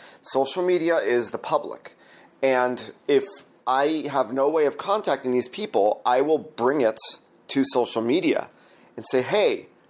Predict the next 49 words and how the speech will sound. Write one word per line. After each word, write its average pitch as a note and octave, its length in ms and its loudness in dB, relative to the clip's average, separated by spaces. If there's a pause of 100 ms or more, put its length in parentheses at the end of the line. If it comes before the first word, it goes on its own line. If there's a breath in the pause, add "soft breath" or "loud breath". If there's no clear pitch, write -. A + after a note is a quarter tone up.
(120)
why A#2+ 460 2
are A#2+ 240 2
you B2+ 180 2
copying A#2+ 380 -2
my B2+ 140 2
content?" E3+ 500 -2
Now, A#2+ 420 2
is C3+ 140 0
that D#3+ 120 2
a, B2 320 0
a A#2 120 0
mean B2 240 0
thing F#3+ 140 0
to G3 60 0
do? G#3 280 0 (500 loud breath)
Well, D#3 320 0
if B2 160 0
they C3 120 2
have C#3 140 0
a C#3+ 60 2
public D#3 540 -2
channel E3 340 2
open C3 240 0
for C3 160 -4
communication, B2+ 720 0
I A#2 140 2
can C3 180 0
leverage B2 300 2
that A#2+ 160 2
channel A2 320 0
as G#2+ 100 -2
well. C3 380 0 (340 loud breath)
And B2+ 220 2
I A#2+ 100 2
want C#3 360 0
them C#3+ 200 2
to B2+ 80 2
know B2+ 240 2
very B2 220 4
clearly D3 480 2
that G#2 180 0
as B2 240 0
a A#2+ 60 2
content C#3 400 -2
creator, D3 520 0
I A#2 200 0
value B2+ 480 0
my A#2 160 0
content. C3+ 640 -4